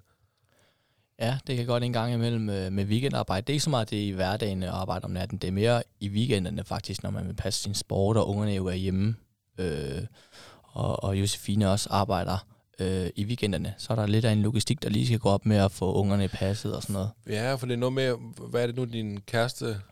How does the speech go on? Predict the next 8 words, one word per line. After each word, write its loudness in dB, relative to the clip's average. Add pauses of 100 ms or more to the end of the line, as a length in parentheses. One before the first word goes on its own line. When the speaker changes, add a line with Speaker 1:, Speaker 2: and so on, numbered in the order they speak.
Speaker 1:
Hun -2
arbejder 0
Speaker 2:
Josefine, 0
Speaker 1:
på 2
Speaker 2:
arbejder? 2
Speaker 1:
en, 0 (760)
en 2
institution. 0